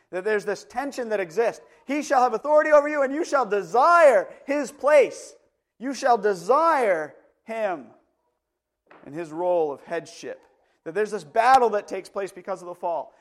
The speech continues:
But men, you are called to lead. You are called to lead well, to lead like Christ, who laid down his life and loved the church. When that doesn't happen, it's two-sided. The issue's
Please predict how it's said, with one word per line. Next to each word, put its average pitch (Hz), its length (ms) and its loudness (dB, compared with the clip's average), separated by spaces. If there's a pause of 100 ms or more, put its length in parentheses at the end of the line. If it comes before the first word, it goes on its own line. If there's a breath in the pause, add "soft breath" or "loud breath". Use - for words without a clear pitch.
But 180 120 -4
men, 254 260 0
you 233 120 0
are 185 100 2
called 247 380 0
to 226 60 -2
lead. 240 600 -6 (640)
You 175 80 -10
are 185 60 -6
called 214 280 0
to 202 60 -6
lead 220 380 -10 (100)
well, 185 640 2 (140)
to 202 100 -14
lead 202 240 -4
like 175 220 -2
Christ, 214 560 -4 (180)
who 190 180 -10
laid 196 360 -2
down 196 220 -4
his 147 180 -14
life 180 480 -4
and 156 400 -14
loved 180 440 0 (140)
the - 80 -20
church. - 720 -12 (1200)
When 143 140 -12
that 156 120 -6
doesn't 147 260 -10
happen, 139 440 -12
it's - 240 -20
two-sided. 120 640 -14
The 123 80 -18
issue's 127 400 -20